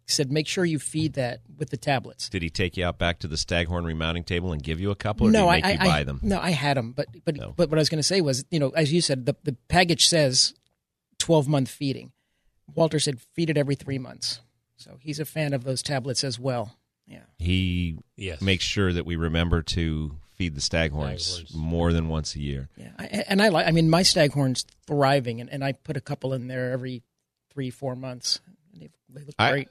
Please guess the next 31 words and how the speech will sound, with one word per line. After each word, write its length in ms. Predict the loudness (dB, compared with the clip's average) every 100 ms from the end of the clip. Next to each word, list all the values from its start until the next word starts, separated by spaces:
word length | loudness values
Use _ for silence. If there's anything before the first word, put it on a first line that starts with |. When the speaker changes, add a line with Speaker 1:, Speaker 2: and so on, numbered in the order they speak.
| -2
Speaker 2:
I 140 | 2
love 340 | 2 4 2 2
those 220 | 0 -2
tablets. 400 | -2 -2 -4 -6
They 100 | -6
are 60 | -4
such 540 | -4 -2 -2 -2 -4 -4
a 340 | -6 -4 -6 -8 -14 -20 _
Speaker 1:
They're 120 | -2 4
Speaker 2:
time 240 | 6 6
Speaker 1:
eas-, 160 | 4 4
they're 120 | 0
Speaker 2:
saver. 120 | 0
Speaker 1:
easy. 260 | 0 0 2
Speaker 3:
Yeah, 40 | 0
they're, 140 | -4
yeah. 180 | -8 -12 -10
Speaker 1:
Incredibly 440 | -12 -4 0 2 2
Speaker 3:
They're 80 | 2
easy. 60 |
Speaker 1:
easy. 200 | 0 -2
Speaker 3:
Yeah, 100 | -6 -10
exactly. 260 | -16 -10
Speaker 2:
Because 440 | -4 -2 0 0 -2
I, 540 | -2 0 2 0 -4 -8 -14 _ _ _ -6
like 340 | 2 2 2
you, 320 | 2 4 2 -2 -8 -14 _ -14
Speaker 1:
Y-, 80 | -12
yeah. 220 | -4 0 4
Speaker 2:
and 360 | 4 4 4
Mark, 440 | 6 6 4 0